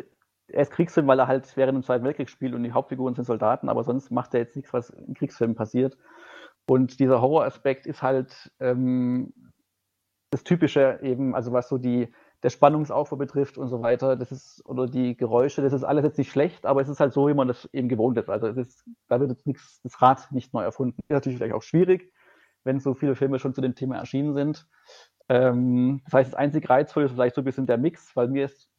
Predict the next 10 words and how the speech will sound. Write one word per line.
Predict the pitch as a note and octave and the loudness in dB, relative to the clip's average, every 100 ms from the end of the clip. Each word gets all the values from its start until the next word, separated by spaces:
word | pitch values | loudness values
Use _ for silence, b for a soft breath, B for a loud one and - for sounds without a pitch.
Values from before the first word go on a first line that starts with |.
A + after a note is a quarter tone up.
| _ | _
zum | - | -4
Beispiel | A#2+ B2+ C3+ | -4 -2 -4
jetzt | C3 | -4
kein | A#2+ C#3 C3+ | -4 -2 -4
Film | C3 C#3 B2+ | -4 -4 -4
eingefallen, | - B2+ C#3+ - A#2 A#2+ | -4 -6 -6 -4 -2 -2
der | A#2 A2+ | -2 -2
so | |
ein | A#2 | -2
bisschen | B2 - A#2+ A#2 | -6 -4 -4 -4